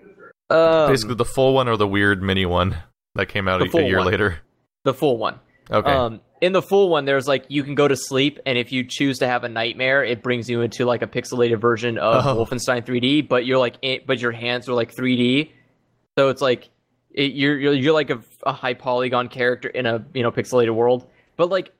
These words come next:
Speaker 1: everything about, like, I don't know, everything about Doom is so good 'cause there's so many things that,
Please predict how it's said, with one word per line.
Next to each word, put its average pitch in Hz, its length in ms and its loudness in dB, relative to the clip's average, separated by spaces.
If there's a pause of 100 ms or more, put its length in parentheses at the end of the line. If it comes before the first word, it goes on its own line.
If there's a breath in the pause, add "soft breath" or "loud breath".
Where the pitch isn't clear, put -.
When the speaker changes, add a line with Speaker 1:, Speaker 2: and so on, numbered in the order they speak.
(360)
Speaker 1:
everything 214 460 -2
about, 139 480 0
like, 135 160 0
I - 80 0
don't 202 80 2
know, 214 80 4
everything 180 320 0
about 156 300 0
Doom 147 160 -6
is 127 160 -8
so 139 180 0
good 139 240 0
'cause 127 100 -4
there's 120 200 -6
so 147 120 2
many 147 180 -2
things 131 360 -2
that, 120 240 0